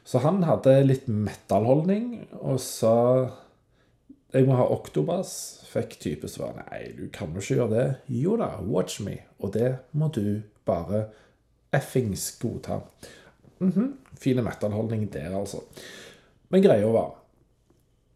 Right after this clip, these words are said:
som ikke kan bestrides, faktisk. Han var en, eh, overbevist antisemitt, kan du si. En, eh, ganske sterk,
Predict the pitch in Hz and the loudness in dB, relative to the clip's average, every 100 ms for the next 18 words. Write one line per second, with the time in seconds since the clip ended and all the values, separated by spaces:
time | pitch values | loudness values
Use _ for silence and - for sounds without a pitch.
0 | - - 139 131 143 143 - _ _ _ | -14 2 6 6 6 4 0 _ _ _
1 | _ 147 - 147 127 110 110 87 98 104 | _ 0 0 0 -2 0 -2 -2 -2 -2
2 | - - - - - - - - 123 139 | -4 -8 -10 -12 -14 -14 -14 -2 2 2
3 | 160 170 147 98 107 127 127 - - 98 | 2 -2 0 0 2 0 -2 -8 -4 -2
4 | 104 107 113 113 _ _ _ _ _ _ | 0 0 -2 -6 _ _ _ _ _ _
5 | _ _ - - - _ - 185 _ _ | _ _ -20 -20 -20 _ -20 -20 _ _
6 | - 131 113 107 - - 123 139 151 131 | -12 -8 -6 -6 -6 -2 4 6 6 6
7 | 117 110 104 95 107 110 113 117 101 95 | 4 2 0 -2 -4 -4 -6 -6 -6 -8
8 | - 104 92 80 98 110 110 110 104 101 | -10 -10 -8 -10 -8 -8 -6 -4 -2 -2
9 | 107 90 - - 120 104 95 - - - | -4 -8 -10 -4 -2 0 -2 -4 -4 -6
10 | - _ - - - - | -8 _ -4 -4 -4 -16